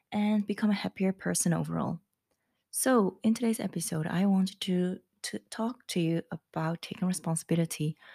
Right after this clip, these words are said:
for your life, for all the results that you get in your life, and just for anything that happens to you, basically. Now, when it comes down to taking responsibility, a lot of people, they, they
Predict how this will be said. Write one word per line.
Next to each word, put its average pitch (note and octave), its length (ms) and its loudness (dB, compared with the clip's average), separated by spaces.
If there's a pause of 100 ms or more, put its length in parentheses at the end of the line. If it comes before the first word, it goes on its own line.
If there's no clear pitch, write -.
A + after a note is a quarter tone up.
(220)
for D#3+ 360 -2
your D#3 180 -2
life, D3+ 540 -2 (500)
for F#3 320 4
all G3 140 6
the A3 100 6
results F3 380 4
that - 160 -6
you D#3+ 80 -4
get - 240 -4
in D#3 80 0
your D3+ 120 0
life, C#3+ 360 -4 (120)
and C#3+ 420 -2 (760)
just - 220 0
for - 160 -6
anything E3 420 2
that D3+ 140 2
happens - 480 -6 (100)
to E3+ 140 2
you, C3 180 0
basically. - 500 -8 (1080)
Now, G3+ 120 10
when A#3+ 180 10
it D4 140 -2
comes A3+ 240 8
down E3+ 300 4
to E3+ 120 0
taking E3 260 4
responsibility, D#3+ 840 0
a D#3+ 40 2
lot E3 160 2
of F#3+ 120 0
people, E3 500 2 (640)
they, F3 380 6 (420)
they F#3 280 4